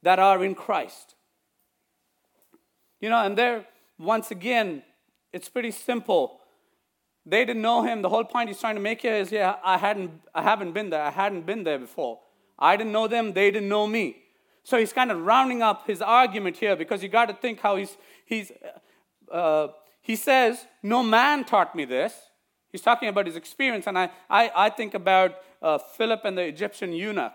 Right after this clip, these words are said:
you know? He's reading the scripture, and all of a sudden, Philip, the man, comes alongside and explains the scriptures to him.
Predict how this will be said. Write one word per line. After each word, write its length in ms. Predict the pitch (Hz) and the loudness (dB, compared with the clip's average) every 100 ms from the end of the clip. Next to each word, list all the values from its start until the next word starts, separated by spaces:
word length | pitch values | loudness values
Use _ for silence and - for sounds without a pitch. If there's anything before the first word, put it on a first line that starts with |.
| - | -8
you 60 | |
know? 180 | 160 220 - _ _ _ _ | -4 -4 -6 _ _ _ _
He's 200 | - 214 | -10 -8
reading 260 | 196 285 247 | -4 -2 -4
the 60 | 190 | -6
scripture, 340 | - 269 254 | -2 -2 0
and 80 | 202 | 0
all 160 | 240 | 2
of 80 | 233 | 0
a 20 | |
sudden, 380 | - 247 240 220 - _ | 2 2 2 -6 -12 _
Philip, 460 | - 254 233 220 - | -6 -2 0 0 0
the 80 | 190 | 2
man, 380 | 226 220 214 | 4 4 2
comes 240 | 214 233 202 | -2 -4 -2
alongside 580 | 202 233 262 254 226 196 | 0 2 2 2 -2 -2
and 100 | 190 | -6
explains 520 | - - 247 247 226 | -10 -4 -2 -2 -4
the 60 | |
scriptures 460 | 196 233 208 202 185 | -8 -8 -6 -6 -6
to 120 | 196 | -4
him. 260 | 190 214 | -2 -2